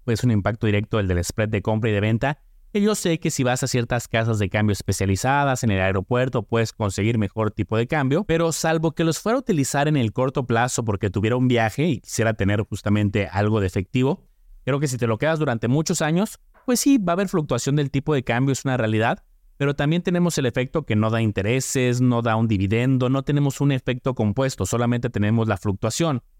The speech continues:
Por eso yo prefiero tener inversiones que sí tengan un impacto dolarizado, si es el caso, ya te decía, a través de E T Fs, de acciones, planes de retiro, y hay otros, son algunos ejemplos,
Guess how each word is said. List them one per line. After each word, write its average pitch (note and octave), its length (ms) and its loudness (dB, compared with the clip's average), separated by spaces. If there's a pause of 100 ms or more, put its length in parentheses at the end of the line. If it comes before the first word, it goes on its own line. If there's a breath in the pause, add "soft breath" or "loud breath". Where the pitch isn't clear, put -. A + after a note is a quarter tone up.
(420)
Por A2+ 160 0
eso C#3 200 0
yo C#3 140 0
prefiero C3+ 280 0
tener B2+ 460 -2
inversiones D#3 1000 0
que - 140 -6
sí A2+ 120 -6
tengan B2+ 280 2
un B2+ 80 2
impacto A#2 480 0
dolarizado, C#3 720 0
si A#2+ 100 -2
es - 80 -4
el D3 140 0
caso, D#3+ 360 -2 (360)
ya A2+ 100 2
te A2+ 140 -2
decía, A#2 360 0
a G#2+ 60 -2
través F#2+ 240 0
de G2+ 80 0
E F#2 60 0
T A#2+ 260 0
Fs, A#2+ 260 -2
de G2+ 60 -4
acciones, B2+ 580 0
planes A2+ 300 0
de G2+ 80 0
retiro, C#3+ 540 -2 (240)
y F3 60 -2
hay G#3+ 120 0
otros, G#3 300 -2
son D3 160 0
algunos D3 340 0
ejemplos, D3 540 -2